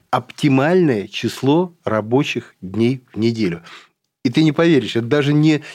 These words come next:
те, э, четыре дня, которые предлагал, э, Дмитрий Медведев. Это вообще три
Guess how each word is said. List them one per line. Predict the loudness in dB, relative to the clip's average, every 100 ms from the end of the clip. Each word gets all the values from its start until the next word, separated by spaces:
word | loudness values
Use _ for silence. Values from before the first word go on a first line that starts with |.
| _
те, | 0 0 0 -12 -12 -4
э, | 2 4 4 2
четыре | 2 0 4 2
дня, | 2 0
которые | 2 0 0 0
предлагал, | 0 0 2 0 2 2
э, | 2
Дмитрий | 0 0 0
Медведев. | 2 2 0 0 _ _
Это | -4
вообще | -2 0 -2
три | -2 0 -2 -2